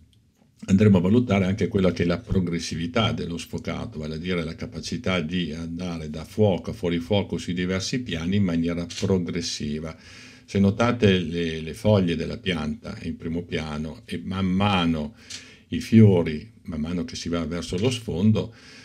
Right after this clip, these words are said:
diciamo che non c'è uno stacco netto tra il fuoco e fuori fuoco,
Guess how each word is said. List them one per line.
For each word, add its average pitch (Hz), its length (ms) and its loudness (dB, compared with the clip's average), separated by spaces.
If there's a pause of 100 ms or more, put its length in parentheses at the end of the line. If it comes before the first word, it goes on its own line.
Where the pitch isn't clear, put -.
(220)
diciamo 98 380 2
che 92 140 0
non 92 180 2
c'è 101 160 4
uno 95 140 6
stacco 98 520 0
netto 98 340 2
tra 85 120 -2
il 82 80 -2
fuoco 101 400 0
e - 20 -4
fuori 98 260 0
fuoco, 110 680 -2